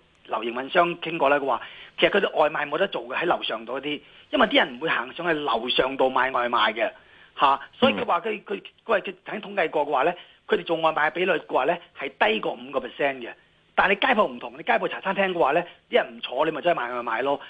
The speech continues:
Speaker 1: 所以佢一般生意仲可以 keep 到可能一半或者係六成嘅生意。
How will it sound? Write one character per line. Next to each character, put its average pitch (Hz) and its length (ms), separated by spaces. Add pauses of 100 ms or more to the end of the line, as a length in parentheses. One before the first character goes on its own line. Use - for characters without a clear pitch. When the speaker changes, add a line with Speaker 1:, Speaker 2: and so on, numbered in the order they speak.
(140)
Speaker 1:
所 269 100
以 - 40
佢 226 80
一 254 80
般 262 220
生 233 160
意 208 60
仲 190 120
可 190 80
以 - 40
keep - 240
到 139 100
可 147 260
能 - 100
一 135 100
半 139 340
或 123 120
者 170 120
係 156 40
六 123 240
成 - 160
嘅 123 80
生 147 220
意。 117 180